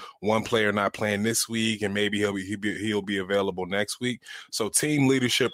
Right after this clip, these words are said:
early on in the offseason could have kept them from the shoes,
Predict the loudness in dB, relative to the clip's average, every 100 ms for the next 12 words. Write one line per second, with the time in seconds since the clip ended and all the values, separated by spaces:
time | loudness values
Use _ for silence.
0 | 2 2 4 4 2 2 2 2 2 -2
1 | -4 -4 -6 -8 -12 _ -4 -4 -2 -4
2 | -4 -6 -6 -8 -8 -8 -10 -14 -18 -20